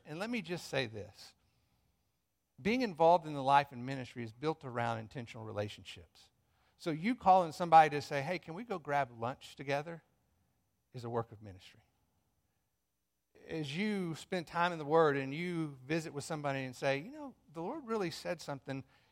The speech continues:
in my time this morning. I'd like to share that with you." You are doing the work of ministry. It's all built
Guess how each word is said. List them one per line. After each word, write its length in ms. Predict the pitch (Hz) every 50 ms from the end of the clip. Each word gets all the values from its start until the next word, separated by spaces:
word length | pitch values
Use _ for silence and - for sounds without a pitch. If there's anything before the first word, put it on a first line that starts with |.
| _ _ _
in 140 | - 147 143
my 160 | 143 143 135
time 300 | - - - 160 160 147
this 180 | 127 117 - -
morning. 300 | 127 127 127 123 123 - _ _ -
I'd 80 | 208 269
like 160 | 294 294 -
to 80 | - 143
share 320 | - - - 151 175 170
that 160 | 143 113 -
with 160 | 110 107 95 - -
you." 100 | 98 95 - _ _ _ _ _ _ - 107
You 320 | 117 139 202 214 180 139 127
are 80 | 113
doing 300 | 117 139 139 131 117 107
the 80 | 107 110
work 200 | 123 117 - -
of 120 | 107 104
ministry. 400 | 113 104 101 - - - - - - _ _ _ _ _ _ _ _ _ _ _ _ _ -
It's 200 | 165 156 - - -
all 260 | 170 196 226 247 240 208 156 131 -
built 320 | - 214 196 165 147 -